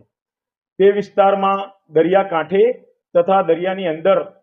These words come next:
સઘન પેટ્રોલિંગ ચાલુ કરવામાં આવેલું છે. દરિયાની અંદર પેટ્રોલિંગ કરવા માટે, અ, બોટ રિક્વિઝિટ કરવામાં આવેલી છે, ડ્રોન કેમેરાનો પણ ઉપયોગ કરવામાં આવી રહેલો છે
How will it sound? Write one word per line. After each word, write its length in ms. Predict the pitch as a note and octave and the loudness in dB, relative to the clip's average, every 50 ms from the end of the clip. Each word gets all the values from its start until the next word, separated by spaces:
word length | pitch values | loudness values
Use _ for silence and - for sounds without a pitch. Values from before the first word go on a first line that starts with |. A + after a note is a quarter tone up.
| _ _ _ _ _ _ _ | _ _ _ _ _ _ _
સઘન 320 | - D#3 D3+ F#3 F#3 F#3+ F#3+ | -4 -2 0 0 -2 -2 -6
પેટ્રોલિંગ 680 | - - _ _ - D#3 D#3 D#3 E3 E3+ F3 F3+ F3 | -14 -20 _ _ -2 -2 0 2 0 0 0 -2 -2
ચાલુ 220 | F#3 F3 E3 E3+ | 0 -2 -2 0
કરવામાં 420 | E3 F3 D#3 D#3 D#3+ D#3 D#3+ D#3 D3+ | -2 -2 -2 -2 -2 -2 -2 -2 -2
આવેલું 280 | D3 D3+ D3+ D#3 D3+ | -2 -2 -4 -6 -8
છે. 100 | D3+ G3 | -8 -6
દરિયાની 440 | F#3+ E3 E3+ D#3 E3+ E3+ E3+ F3 F3 | -4 -2 -2 -2 -2 -4 -6 -6 -6
અંદર 220 | D#3+ D3+ D#3 E3+ E3+ | -8 -4 -2 -2 -2
પેટ્રોલિંગ 440 | E3+ E3+ D#3 D#3 E3+ E3+ E3+ E3 | 0 -2 -4 -2 -4 -4 -4 -4
કરવા 260 | D#3+ D#3+ D#3+ E3 E3 E3 | -4 -4 -4 -4 -4 -4
માટે, 440 | E3+ E3+ F3 F3+ D3 G#2+ - _ _ _ _ _ _ _ _ - D3+ D#3 F3 | -6 -4 -4 -4 -6 -6 -8 _ _ _ _ _ _ _ _ -8 -6 -6 -4
અ, 100 | E3 D#3+ D#3 D#3 D3+ D3+ D3+ D3+ D3 D3 D3 - - | -2 -2 0 0 0 0 0 -2 -4 -6 -10 -8 -2
બોટ 240 | D#3 E3 F3 E3 E3 | 0 0 0 -2 -4
રિક્વિઝિટ 460 | D#3+ D#3+ D#3+ E3+ E3+ D#3 E3 E3 - | -8 -8 -8 -8 -10 -8 -10 -6 -2
કરવામાં 380 | F3 E3+ E3+ E3+ E3+ E3+ E3+ E3 | -2 -2 -2 -4 -6 -4 -4 -4
આવેલી 220 | E3 E3+ E3 E3+ | -4 -4 -6 -10
છે, 180 | D#3+ - F3 F3 | -12 -12 -14 -14
ડ્રોન 680 | E3+ - _ _ _ - C#3 D3 D#3 E3 E3+ F3 E3+ | -14 -16 _ _ _ -2 -2 0 0 -2 -4 -10 -16
કેમેરાનો 600 | E3 _ _ - D#3 D3+ D3 D3+ D#3 E3 E3 E3+ E3 | -18 _ _ -6 -4 -2 -2 -2 -2 -2 -4 -8 -10
પણ 200 | E3 F3 E3+ E3 | -10 -10 -10 -10
ઉપયોગ 300 | D#3+ - E3+ E3 D#3 - | -12 -12 -12 -12 -8 -6
કરવામાં 420 | E3+ E3 E3+ E3 E3 E3 E3 E3 | -4 -4 -4 -6 -8 -8 -8 -6
આવી 140 | D#3+ E3 E3 | -6 -6 -6
રહેલો 320 | D#3 D#3+ D#3+ D#3+ E3 E3 | -6 -6 -6 -6 -8 -12
છે 280 | D#3+ - E3 E3+ - | -14 -14 -18 -18 -20